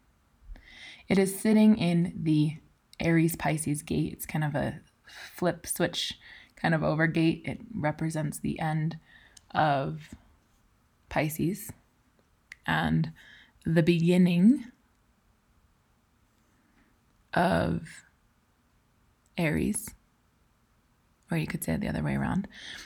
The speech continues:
Um, Jupiter's sitting in this gate twenty-five,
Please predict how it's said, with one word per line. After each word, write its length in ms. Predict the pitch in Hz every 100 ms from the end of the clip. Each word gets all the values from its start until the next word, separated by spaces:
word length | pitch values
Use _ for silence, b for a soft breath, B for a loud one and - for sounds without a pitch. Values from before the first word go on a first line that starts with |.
| B
Um, 420 | - 180 170 165 - _ _ _ _ _ _ _ _ _ _ _ _ _ - B B B B B B B _ _ _ _ _ _ _ _ _ _ _ _ -
Jupiter's 480 | 175 202 254 247 190
sitting 560 | - 175 - - 160 - -
in 200 | 170 170
this 180 | 165
gate 380 | - 165 180 - - _
twenty-five, 760 | - 160 156 165 160 - 180 -